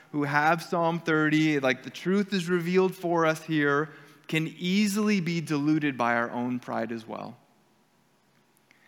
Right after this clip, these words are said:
And David here is saying his own experience is that this, this unchecked pride, this pride that was in his life,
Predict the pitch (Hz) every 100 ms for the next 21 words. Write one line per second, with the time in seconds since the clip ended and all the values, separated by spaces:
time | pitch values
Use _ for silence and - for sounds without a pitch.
0 | _ _ _ _ - 143 135 156 185 220
1 | 196 175 160 156 139 131 147 156 - -
2 | 165 165 180 208 196 - 160 151 147 151
3 | 139 143 139 - 151 208 - - - -
4 | 147 190 - - 170 208 233 226 - 202
5 | 190 196 - - 147 135 123 113 107 -
6 | _ _ - 175 180 - 175 180 208 220
7 | 202 180 190 180 156 131 127 127